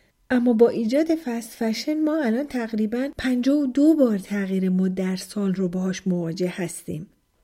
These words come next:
فست فشن ها در واقع به شرکت ها و برند های گفته می‌شه که با سرعت باور نکردنی اقدام به تولید طرح‌هایی که در هفته های مد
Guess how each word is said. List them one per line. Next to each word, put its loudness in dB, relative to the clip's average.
فست -2
فشن -4
ها 0
در 2
واقع 0
به 6
شرکت -2
ها 2
و 6
برند -2
های 2
گفته -2
می‌شه 0
که 0
با 0
سرعت -2
باور 4
نکردنی 2
اقدام 0
به 0
تولید 0
طرح‌هایی -2
که -2
در 2
هفته -4
های 2
مد 2